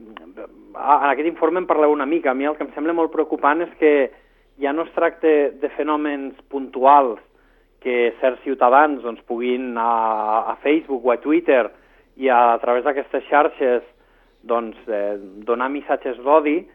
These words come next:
sinó que cada vegada més polítics i a més polítics amb possibilitats d'accedir al, al poder estan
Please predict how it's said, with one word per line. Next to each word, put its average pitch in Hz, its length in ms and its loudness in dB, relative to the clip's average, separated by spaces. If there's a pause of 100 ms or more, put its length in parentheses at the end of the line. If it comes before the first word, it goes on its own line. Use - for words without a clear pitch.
(340)
sinó 127 220 -10
que 117 120 -14
cada 117 180 -2
vegada 120 280 2
més 143 280 -6
polítics 139 640 -4 (720)
i 127 100 -8
a 120 80 -4
més 127 200 -8
polítics 135 520 -4
amb 113 160 -8
possibilitats 110 720 -4
d'accedir 123 720 -2
al, 110 300 2 (100)
al 117 240 -2
poder 139 460 2 (340)
estan 123 480 -8